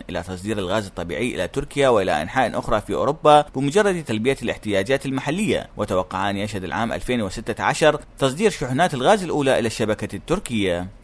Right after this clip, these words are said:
صحيفة الحياة اللندنية بدورها تناولت إعلان كتلة متحدون بزعامة رئيس البرلمان أسامة النجيفي عزمها على اقتراح مشروع قانون يقضي بتجريم الأحزاب الطائفية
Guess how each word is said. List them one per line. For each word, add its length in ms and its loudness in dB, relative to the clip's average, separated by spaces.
صحيفة 400 0
الحياة 340 2
اللندنية 520 0
بدورها 480 2
تناولت 480 -2
إعلان 260 0
كتلة 320 -4
متحدون 580 -4
بزعامة 460 -2
رئيس 220 -2
البرلمان 540 -4
أسامة 320 -2
النجيفي 580 -2
عزمها 400 4
على 180 4
اقتراح 380 0
مشروع 400 0
قانون 480 -2
يقضي 240 -2
بتجريم 440 -4
الأحزاب 380 -2
الطائفية 760 4